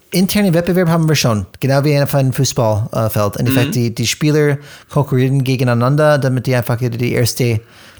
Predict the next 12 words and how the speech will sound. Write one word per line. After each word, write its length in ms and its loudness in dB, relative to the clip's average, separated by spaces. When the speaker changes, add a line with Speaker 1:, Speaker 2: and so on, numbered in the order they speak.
Speaker 1:
die 80 -2
erste 240 0
Position 400 0
spielen 320 -2
können 260 -4
und 100 -4
die 60 -2
erste 260 -2
Mannschaft 380 -2
sind. 280 -6
Ähm, 260 0
allerdings, 800 0